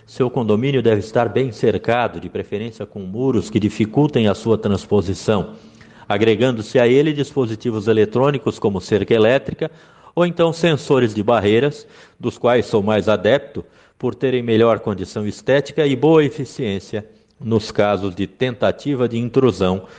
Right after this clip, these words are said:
por sobre o muro. A colocação de um sistema de cabo microfônico também é importante para que o marginal não entre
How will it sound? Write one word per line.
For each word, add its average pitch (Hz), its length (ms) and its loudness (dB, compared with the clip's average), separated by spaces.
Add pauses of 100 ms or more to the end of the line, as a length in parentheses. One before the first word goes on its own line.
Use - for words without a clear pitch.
(300)
por 117 160 2
sobre 107 360 2
o 107 60 4
muro. 117 360 2 (540)
A 101 120 -10
colocação 113 680 0
de 120 80 -4
um 107 140 -2
sistema 117 520 -2
de 98 120 -4
cabo 120 320 0
microfônico 101 720 -2
também 104 360 -4
é 120 40 -2
importante 117 720 0
para 85 200 0
que - 80 -8
o 90 40 -6
marginal 92 520 0
não 120 220 0
entre 101 380 -4